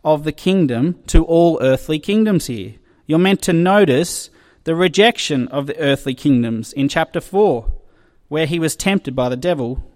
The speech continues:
just like other Messiah figures. But you're also meant to notice a man not crowned on a throne,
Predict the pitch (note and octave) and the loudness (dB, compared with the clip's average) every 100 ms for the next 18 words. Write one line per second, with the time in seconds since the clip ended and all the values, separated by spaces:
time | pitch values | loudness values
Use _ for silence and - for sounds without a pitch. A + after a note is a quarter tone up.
0 | _ - D3+ - D3+ D3+ D3+ D3+ D#3 - | _ -6 -4 -2 -4 -4 -4 -2 -2 -2
1 | E3 D#3 F3 E3+ B2+ - - - _ _ | -4 -2 -6 -6 -8 -12 -20 -20 _ _
2 | _ _ D#3+ E3 F3 G3 G#3+ C4 - F3 | _ _ 2 2 0 6 8 8 6 2
3 | B2+ B2+ C#3 C3+ D3+ C3+ B2 A#2 D#3+ - | 2 2 2 0 2 2 2 0 -2 -4
4 | - - _ _ _ _ _ _ _ C#3 | -12 -16 _ _ _ _ _ _ _ 2
5 | D#3+ F3+ F#3+ F#3+ G#3 G#3+ - G3+ G3 G3 | 4 4 4 4 4 2 2 4 4 2
6 | F#3 E3 - G#3 G3 B2 B2 D#3+ | 0 -2 0 4 6 4 2 -4